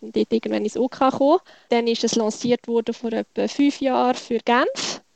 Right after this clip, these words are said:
Und es gibt's dann jetzt dann auch zukünftig noch für Kunstrecht.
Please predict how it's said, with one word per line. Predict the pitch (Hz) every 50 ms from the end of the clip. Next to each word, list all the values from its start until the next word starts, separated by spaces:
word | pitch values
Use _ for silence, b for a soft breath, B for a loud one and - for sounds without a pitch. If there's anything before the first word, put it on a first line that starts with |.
| _ _
Und | - 220 233 233 233 220
es | 226 220 -
gibt's | - 226 240 240 - - -
dann | - 233 220 226
jetzt | 220 - 220 220 - - - -
dann | 226 214
auch | 190 190 196 202
zukünftig | - - 214 208 - - - 214 214 - - - 220 -
noch | 208 202 202 -
für | - 214
Kunstrecht. | - - 277 320 - - - 285 277 285 302 - - - -